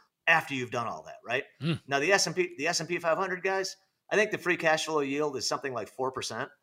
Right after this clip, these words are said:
Speaker 1: All right? Actually, I think it's more like three something. I'm saying four to be generous.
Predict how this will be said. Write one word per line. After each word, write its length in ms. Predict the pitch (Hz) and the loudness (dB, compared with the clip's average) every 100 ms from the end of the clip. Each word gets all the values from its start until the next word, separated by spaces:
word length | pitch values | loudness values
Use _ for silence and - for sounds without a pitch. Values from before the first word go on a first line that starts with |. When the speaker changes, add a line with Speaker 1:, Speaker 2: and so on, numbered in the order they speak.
| _ _ _ - | _ _ _ -6
Speaker 1:
All 60 | 110 | 2
right? 160 | 123 123 - | 2 0 -2
Actually, 280 | 123 131 | 0 2
I 20 | 123 | 0
think 120 | 117 | -2
it's 80 | 117 | -2
more 100 | 107 | -4
like 160 | 90 | -4
three 160 | 95 123 | -4 -2
something. 380 | 139 143 160 151 _ _ _ - | 0 0 0 -6 _ _ _ -8
I'm 180 | 110 107 | -6 -2
saying 260 | 147 135 | 0 0
four 200 | 120 135 | 2 4
to 80 | 127 | 4
be 80 | 117 | 2
generous. 520 | 98 113 156 175 - | -2 -2 0 -2 -4